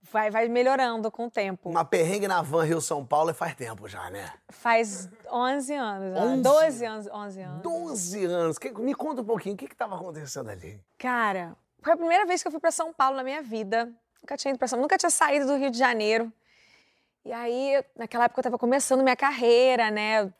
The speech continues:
Speaker 1: Cantando só nos bailes de, de funk, de favela e tal. Gerou uma, surgiu uma oportunidade
Speaker 2: <laughs>
Speaker 1: incrível, assim, de eu cantar num bailezinho lá da Furacão dois mil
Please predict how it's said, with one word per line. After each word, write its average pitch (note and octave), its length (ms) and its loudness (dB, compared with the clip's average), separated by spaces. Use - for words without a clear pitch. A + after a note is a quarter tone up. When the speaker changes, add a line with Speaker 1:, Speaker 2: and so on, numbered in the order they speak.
Speaker 1:
Cantando A3+ 580 -2
só A3 220 -4
nos B3+ 160 -2
bailes G#3 400 2
de, F#3 120 -8
de F3+ 140 -8
funk, G#3 460 -4
de F#3 80 -8
favela G#3 680 4
e G3 60 -4
tal. G#3 480 2
Gerou C4+ 320 4
uma, E4 160 -2
surgiu A#3+ 340 -2
uma D#4+ 80 4
oportunidade A#3+ 1040 0
Speaker 2:
<laughs> C#3 220 -12
Speaker 1:
incrível, A#3+ 800 2
assim, G#3 500 -4
de G3+ 100 2
eu A#3+ 80 6
cantar D4+ 680 4
num F#4+ 180 -4
bailezinho D#4 640 0
lá C#4+ 200 -6
da D#4 100 -6
Furacão C4+ 400 -6
dois C#4 180 -2
mil C4 480 -2